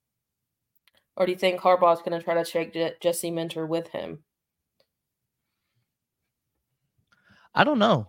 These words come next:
Speaker 1: He
Speaker 2: because,
Speaker 1: would
Speaker 2: uh, there's a part of me that thinks Michigan's gonna lose a ton of defensive players this upcoming year.
Speaker 1: Mm-hmm.
Speaker 2: A lot of them are going to the draft. Um, in fact, I haven't seen any that have said they're gonna stay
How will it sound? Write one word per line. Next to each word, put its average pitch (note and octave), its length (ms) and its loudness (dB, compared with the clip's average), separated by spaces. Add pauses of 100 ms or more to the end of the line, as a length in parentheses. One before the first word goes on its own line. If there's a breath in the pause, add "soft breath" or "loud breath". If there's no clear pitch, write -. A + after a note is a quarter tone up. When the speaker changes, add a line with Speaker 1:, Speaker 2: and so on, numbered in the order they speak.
(160)
Speaker 1:
He - 60 -12
Speaker 2:
because, D3+ 340 6
Speaker 1:
would G#3+ 200 4
Speaker 2:
uh, B2 100 -8
there's C#3 240 0
a C#3 60 -2
part G3+ 300 0
of G3 80 -2
me D3 140 0
that B2+ 180 -6
thinks - 640 -6 (920 soft breath)
Michigan's C#3 640 0
gonna C3 260 0
lose B2+ 320 2
a B2 80 2
ton - 440 -2
of B2 120 0
defensive B2 640 -2
players A2 420 0
this G#2 160 -4
upcoming G2+ 460 -2
year. F#2 320 -6 (440)
Speaker 1:
Mm-hmm. G3 380 -2 (520)
Speaker 2:
A A2 60 8
lot A#2 340 10
of A#2+ 100 8
them A#2 160 6
are A2 40 8
going A2+ 280 6
to G#2 80 2
the G2+ 80 0
draft. F2+ 640 0 (580)
Um, G#2 560 4
in G#2+ 140 -2
fact, A#2+ 260 4
I G#2+ 160 6
haven't A2+ 400 2
seen G#2+ 400 -2
any B2 600 0
that A2 180 6
have G#2 140 2
said A2+ 180 4
they're G#2+ 140 4
gonna G2 200 2
stay F2 560 0